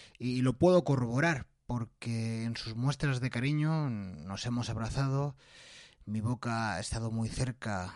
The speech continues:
de, de los labios de muchos chinchillanos y chinchillanas y realmente huele muy bien, ¿eh? Mantienen, puedo decir que mantienen una higiene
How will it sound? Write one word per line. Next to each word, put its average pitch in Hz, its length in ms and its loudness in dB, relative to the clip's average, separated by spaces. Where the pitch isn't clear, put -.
de, 90 680 -8
de 98 120 -8
los 117 200 -4
labios 139 400 0
de 117 80 -2
muchos 120 680 -2
chinchillanos 127 760 0
y 120 60 -8
chinchillanas 131 800 0
y 139 160 2
realmente 147 840 2
huele 127 420 2
muy 123 220 0
bien, 131 300 0
¿eh? 131 160 -4
Mantienen, 117 680 -4
puedo 123 300 -2
decir 113 460 -6
que - 120 -12
mantienen 101 440 -6
una 113 440 -4
higiene 110 640 -6